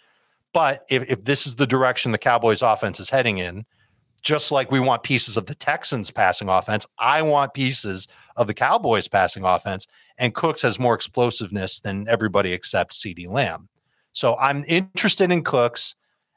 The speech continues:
and I almost wonder if I could get him the cheapest of all the running, uh, of all the wide receivers, rather, that we're talking about now, because people are gonna look at what he's done weeks one through nine and say, "All right, flash in the pan week.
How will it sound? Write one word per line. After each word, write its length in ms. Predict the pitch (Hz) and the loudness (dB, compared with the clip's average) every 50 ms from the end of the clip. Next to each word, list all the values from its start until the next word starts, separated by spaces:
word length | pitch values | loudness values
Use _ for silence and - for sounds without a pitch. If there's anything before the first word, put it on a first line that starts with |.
| _ _ _ | _ _ _
and 140 | 139 143 139 | -2 0 2
I 60 | 147 | 2
almost 260 | 165 208 214 185 - | 2 0 0 0 0
wonder 180 | 170 165 165 147 | 2 2 2 2
if 120 | 135 - | 2 2
I 80 | 147 143 | 0 0
could 180 | - 139 120 | -2 -6 -4
get 220 | 101 151 139 127 113 | 0 0 0 0 0
him 260 | - 139 131 127 123 | -2 0 0 0 0
the 80 | 107 | -2
cheapest 800 | 101 - - - - - 170 175 165 - 101 85 - - - - - | -4 -2 0 0 0 0 0 -2 -2 -4 -4 -4 -4 -4 -4 -6 -8
of 160 | - 117 104 | -8 -2 2
all 140 | 123 117 113 | 2 2 2
the 80 | 110 | 2
running, 360 | 101 110 113 107 104 101 110 104 - | 2 2 2 2 0 -4 -6 -2 0
uh, 200 | 117 110 110 123 | 2 2 2 4
of 160 | 131 123 117 | 2 2 4
all 100 | 127 120 | 4 4
the 80 | 113 110 | 2 2
wide 220 | 107 110 110 101 | 2 2 0 0
receivers, 500 | 101 98 - - 120 107 104 98 - - | -2 -4 -4 -4 -4 -6 -6 -8 -8 -8
rather, 380 | 104 98 90 85 87 82 82 - _ _ _ _ _ _ _ _ _ _ | -6 -6 -6 -6 -8 -12 -16 -18 _ _ _ _ _ _ _ _ _ _
that 160 | - 107 104 | 0 0 2
we're 100 | 104 98 - | 0 -2 0
talking 400 | - 160 175 208 214 - 107 90 | 2 2 2 2 0 -2 -6 -6
about 320 | 82 - 78 80 87 - | -6 -6 -8 -8 -8 -8
now, 340 | 95 87 85 87 90 104 - _ _ _ _ _ _ _ _ | -10 -10 -10 -10 -12 -14 -16 _ _ _ _ _ _ _ _
because 360 | - 123 - - 160 147 139 | -6 -2 0 0 0 0 0
people 260 | - - 139 - 139 131 | -2 -2 -2 2 2 2
are 60 | 113 | 2
gonna 160 | 120 113 110 | 2 2 2
look 180 | 113 120 - - | 2 2 2 2
at 140 | 107 107 | 0 0
what 180 | 113 107 120 117 | 2 0 0 0
he's 260 | - 113 107 95 87 | 0 -4 -6 -6 -4
done 440 | 90 123 120 113 110 107 101 107 117 | 0 2 4 4 2 2 -2 -6 -6
weeks 260 | 104 104 95 - - | -8 -8 -8 -6 -4
one 140 | 110 104 95 | -4 -4 -4
through 140 | - 104 98 | -6 -6 -2
nine 240 | 107 107 107 104 98 | 0 0 0 0 -2
and 100 | 95 - | -4 -4
say, 360 | - 104 95 92 87 87 - _ _ _ _ _ _ _ - | -4 -4 -4 -6 -6 -8 -12 _ _ _ _ _ _ _ -4
"All 120 | 139 139 | 0 2
right, 200 | 135 123 120 117 | 2 2 0 0
flash 300 | - 127 120 120 117 - | 0 0 0 2 0 0
in 60 | 131 | -2
the 40 | 120 | -2
pan 280 | - 120 117 107 104 107 | 0 2 2 2 2 2
week. 360 | 135 139 113 104 98 - - | 2 2 2 2 -2 -4 -12